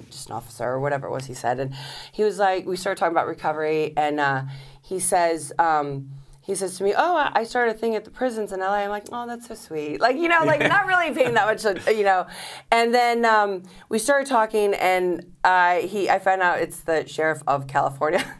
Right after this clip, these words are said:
Speaker 1: <laughs> And I was like, "Yo, we don't mix normally," you know. And,
Speaker 2: Right.
Speaker 1: like, we started laughing, and, and, um,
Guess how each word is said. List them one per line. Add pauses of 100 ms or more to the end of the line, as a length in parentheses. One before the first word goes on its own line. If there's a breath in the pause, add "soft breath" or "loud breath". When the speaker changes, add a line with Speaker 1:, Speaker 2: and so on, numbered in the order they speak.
(120)
Speaker 1:
<laughs>
And
I
was
like,
"Yo,
we
don't
mix
normally,"
you
know.
And,
Speaker 2:
Right.
Speaker 1:
like,
we
started
laughing,
and, (400 loud breath)
and,
um,